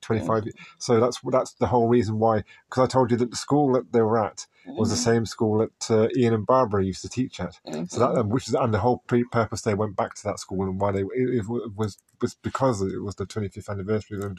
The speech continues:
Speaker 1: like, "Oh, the Doctor's going back to where it all started," sort of thing.
Speaker 2: <laughs> Who gives a shit?
Speaker 1: Doctor
Speaker 2: Oh.
Speaker 1: Who fans, fans would give a shit,
Speaker 2: Oh,
Speaker 1: obviously.
Speaker 2: please. So what that have to do with the slice of bread? If them did then put something for link with Barbara, Rockstar Barbara,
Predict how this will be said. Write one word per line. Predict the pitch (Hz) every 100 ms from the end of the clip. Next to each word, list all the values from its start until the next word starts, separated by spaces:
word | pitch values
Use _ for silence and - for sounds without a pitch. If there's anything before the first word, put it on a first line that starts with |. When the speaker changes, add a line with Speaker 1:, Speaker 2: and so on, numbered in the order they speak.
| 92
Speaker 1:
like, | 90
"Oh, | 120 110 - - - -
the | -
Doctor's | 95 - -
going | 101 95
back | 98 -
to | -
where | 95 95
it | 95
all | 95
started," | - 101 98 - 90
sort | - 85
of |
thing. | - _ _ _ _ _ _ _ _ _ - 349
Speaker 2:
<laughs> | -
Who | 403 302
gives | 320 339 285
a | 285
shit? | 269 - 247 240 143 - - -
Speaker 1:
Doctor | 120 175 160
Speaker 2:
Oh. | 143
Speaker 1:
Who | 220
fans, | - 123 104 92 120
fans | 123 113 95
would | 101 107
give | 98
a |
shit, | 92 104 -
Speaker 2:
Oh, | - 254
Speaker 1:
obviously. | 214 214 233 202
Speaker 2:
please. | 196 175 143 147 - - - _
So | - -
what | 370
that | 320 311
have | 427
to | 294
do |
with | 277
the | 294
slice | 359 240 240
of | 226
bread? | 240 220
If | 247 330
them | 294 277
did | 269
then | 262 262 285
put | 311 247
something | - 269 359 254 -
for | 233
link | 233 226 233
with | 208 202
Barbara, | 196 220 220 196 185 180 - -
Rockstar | 247 - 233 202 180
Barbara, | 190 196 208 185 175